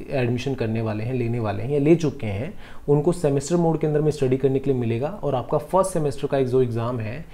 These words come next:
वो दिसंबर में होने वाला है, जिसकी डेट शीट इग्नू की साइट पे कल अपलोड किया जा चुका है,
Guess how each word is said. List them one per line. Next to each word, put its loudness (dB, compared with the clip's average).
वो 8
दिसंबर 0
में -2
होने -2
वाला -4
है, -8
जिसकी 0
डेट 4
शीट -2
इग्नू 0
की -2
साइट -4
पे 2
कल 0
अपलोड -2
किया -2
जा -2
चुका -4
है, -6